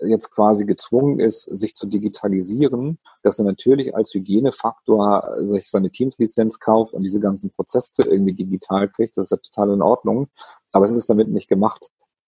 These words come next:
So, sondern am Ende geht's eben wirklich darum zu gucken, ähm, wofür will ich stehen, wofür wollen wir als Firma stehen,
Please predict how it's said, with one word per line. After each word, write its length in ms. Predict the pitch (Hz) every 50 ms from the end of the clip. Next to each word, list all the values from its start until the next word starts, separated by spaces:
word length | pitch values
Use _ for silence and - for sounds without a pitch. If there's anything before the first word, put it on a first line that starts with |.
| _ _ _
So, 300 | - 90 90 85 90 85
sondern 240 | - 95 92 87 87
am 40 |
Ende 220 | - 101 110 107 98
geht's 240 | 101 107 98 - -
eben 380 | - 92 104 101 98 95 -
wirklich 300 | 104 117 - - 117 - _ _ _ _
darum 280 | - 107 107 107 110 107
zu 120 | - -
gucken, 440 | - - - 117 - 120 120 120 - _ - - - - _ _ -
ähm, 260 | 113 104 98 98 92 - 92 95 - -
wofür 400 | - 101 117 123 - - 120 101
will 160 | 104 98 82
ich 140 | - - -
stehen, 400 | - - - 123 127 135 139 131
wofür 320 | 110 101 - - 101 92
wollen 200 | 92 92 90 90 92
wir 140 | 98 95 80
als 140 | 78 -
Firma 320 | - - 139 139 131 123 127
stehen, 500 | - - - 117 117 117 117 123 127